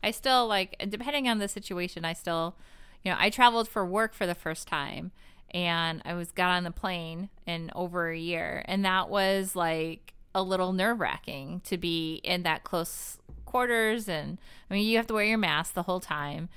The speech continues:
and my flight was delayed, so I'm in the airport, you have to wear your mask, and my flight's delayed. So, I mean, I was in the mask for a good nine hours, and I'm thinking, I'm like, "Okay, I, I can't complain." Like, it was a pain, but I can't complain. There's people that,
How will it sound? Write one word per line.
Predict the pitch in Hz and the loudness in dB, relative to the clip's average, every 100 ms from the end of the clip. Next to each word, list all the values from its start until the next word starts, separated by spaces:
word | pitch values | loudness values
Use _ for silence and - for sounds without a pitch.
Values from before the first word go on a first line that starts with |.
| - - - | -20 -20 0
and | 185 175 | 2 4
my | 185 180 | 4 0
flight | - 196 | 2 0
was | - 208 | 2 -2
delayed, | 226 208 151 156 | -2 0 0 -2
so | - | 2
I'm | 170 180 | 2 2
in | 202 | 0
the | - | 0
airport, | - 208 202 - 151 147 - | 2 2 2 0 0 -2 -6
you | |
have | - | -14
to | 156 | -6
wear | 165 | -2
your | 214 | 0
mask, | 208 165 160 170 - - - - - - | 2 2 0 -2 -12 -18 -20 -20 -20 -6
and | 180 | -4
my | 160 | -2
flight's | 180 202 - | 2 2 4
delayed. | 214 180 175 | 2 2 4
So, | 170 165 156 | 2 4 2
I | - | -2
mean, | 190 190 | 0 4
I | 185 | 4
was | 196 196 | 4 2
in | 208 220 | 2 2
the | |
mask | 214 185 175 175 | 2 2 0 -2
for | - 180 165 160 | -2 0 2 0
a | - | -2
good | 175 185 180 175 160 - - - - | -2 2 4 2 0 -10 -20 -20 -12
nine | 180 185 170 170 165 | -4 0 2 2 2
hours, | 214 285 180 165 170 180 190 - - | 4 4 4 2 0 -2 -6 -10 0
and | 196 180 170 170 - | 2 4 2 0 -4
I'm | 170 190 196 | -2 -2 2
thinking, | 247 254 185 | 2 2 0
I'm | 175 | 0
like, | 170 165 | -2 -4
"Okay, | - 220 208 165 | -6 -4 -2 -2
I, | 170 - | -4 -6
I | 165 | -10
can't | - 208 - | -2 -2 0
complain." | 170 160 202 156 - 175 | -6 0 0 0 -4 -6
Like, | 185 175 | -2 -2
it | - | -2
was | 208 202 | -2 -2
a | 220 | -2
pain, | 214 247 190 165 | -2 0 2 0
but | 175 | 0
I | 175 | 0
can't | 190 233 | 0 0
complain. | 226 208 233 | 0 -2 0
There's | 180 180 | 0 -2
people | 226 214 | -4 -4
that, | 196 185 170 | -2 -2 -2